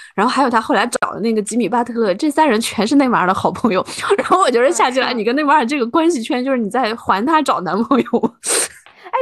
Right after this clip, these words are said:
Speaker 2: 但是说实话，我作为粉丝，我是支持的。我当时觉得就是，四四和郎姐是配的，但我觉得可能郎姐没看上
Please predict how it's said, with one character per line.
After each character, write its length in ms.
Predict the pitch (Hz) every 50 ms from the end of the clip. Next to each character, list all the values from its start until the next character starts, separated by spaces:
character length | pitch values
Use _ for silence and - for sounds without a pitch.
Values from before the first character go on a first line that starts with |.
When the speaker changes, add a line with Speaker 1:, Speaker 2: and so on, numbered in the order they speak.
| 508 -
Speaker 2:
但 120 | 523 494 381
是 100 | 320 -
说 140 | - -
实 160 | - - 269 254
话， 240 | 294 349 311 - - - -
我 200 | - 240 233 208
作 140 | 214 - 349
为 80 | 311 349
粉 160 | - - - -
丝， 140 | - 262
我 120 | 285 262 -
是 120 | - 240
支 160 | 220 - 285 302
持 180 | - - - 208
的。 100 | 180 175
我 80 | 190
当 160 | 208 269 285 311
时 60 | 320
觉 140 | - 233 214
得 180 | 247 240 226
就 140 | 226 240 247
是， 260 | 247 254 233 208 202 - - - - - - - _ - - -
四 200 | - - - 320
四 140 | 269 - -
和 100 | - 233
郎 240 | 220 190 190 196 220
姐 140 | - 254
是 140 | - - 240
配 260 | 220 - - 311 233
的， 140 | 208 - - -
但 120 | 262 285
我 100 | 262 214
觉 80 | 208 214
得 40 | 220
可 100 | - 214
能 120 | 208 202
郎 200 | 196 185 190 226
姐 100 | - 247
没 140 | 190 170 160
看 200 | - 269 262 233
上 160 | - 254 214